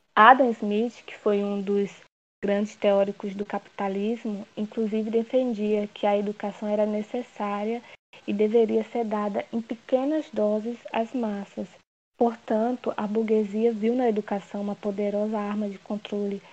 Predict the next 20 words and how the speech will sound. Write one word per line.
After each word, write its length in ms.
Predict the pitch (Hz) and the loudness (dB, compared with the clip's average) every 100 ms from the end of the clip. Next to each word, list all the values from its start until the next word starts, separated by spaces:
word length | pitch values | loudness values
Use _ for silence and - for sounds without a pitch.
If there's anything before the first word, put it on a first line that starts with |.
| - - - | -20 -18 -6
para 200 | 202 208 | -2 -2
disciplinar 640 | - 208 - 214 208 202 | -6 -12 -6 -4 -2 -2
os 220 | 202 196 | -4 -6
trabalhadores 840 | - 208 202 202 202 202 220 226 220 | -6 -6 -4 -2 -4 -2 -2 -2 -6
e 60 | |
passar 320 | 226 240 233 226 | -6 -4 -4 -4
suas 280 | 247 240 - _ _ | -4 -4 -6 _ _
ideologias. 840 | 226 226 233 254 269 226 208 202 190 - - - - | -2 2 4 4 2 0 0 0 -4 -16 -20 -20 -8
Então, 240 | 214 220 214 | -2 0 0
claramente, 960 | 233 233 269 233 208 240 233 214 208 - | 2 4 4 2 0 -2 -4 -4 -6 -2
a 140 | 214 | 0
escola, 800 | 220 - - 214 220 247 220 220 - | 0 -2 -4 2 4 6 6 4 2
ela 200 | 220 240 | 0 2
tem 240 | 254 233 226 | 0 -2 -4
esse 160 | - | -6
poder, 520 | - 240 208 208 208 | -2 -2 0 0 0
né, 260 | 208 208 214 - - _ _ _ _ | -2 -4 -6 -10 -20 _ _ _ _
de 400 | 202 208 208 202 | 0 4 6 6
disseminar 920 | 202 196 - 214 214 208 202 202 190 - - | 2 -4 -2 0 2 0 -2 -4 -8 -10 -6
o 220 | 202 | -6